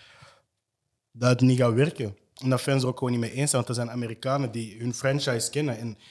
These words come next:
in Amerika is het ook helemaal anders. Als een basketbalploeg het niet goed doet in een stad, we verhuizen die naar een andere stad.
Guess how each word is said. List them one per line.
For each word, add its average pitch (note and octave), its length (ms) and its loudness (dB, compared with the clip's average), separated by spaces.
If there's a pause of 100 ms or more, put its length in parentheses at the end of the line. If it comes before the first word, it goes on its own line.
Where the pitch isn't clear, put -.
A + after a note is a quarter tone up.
(240)
in B2+ 140 -2
Amerika C#3 400 2
is C3 80 2
het A#2+ 100 -2
ook C3+ 100 -2
helemaal A#2+ 220 -2
anders. C3 220 0
Als A#2+ 120 -2
een G#2+ 100 -4
basketbalploeg C#3 480 -2
het A#2 100 -6
niet C3+ 140 -2
goed C#3+ 160 -4
doet C#3 80 -4
in B2 80 -4
een A#2 140 -8
stad, D#3+ 260 -6
we A#2+ 100 -8
verhuizen B2+ 340 -2
die B2 100 -2
naar A2+ 80 -2
een A2+ 80 -8
andere C#3+ 220 -2
stad. - 300 -8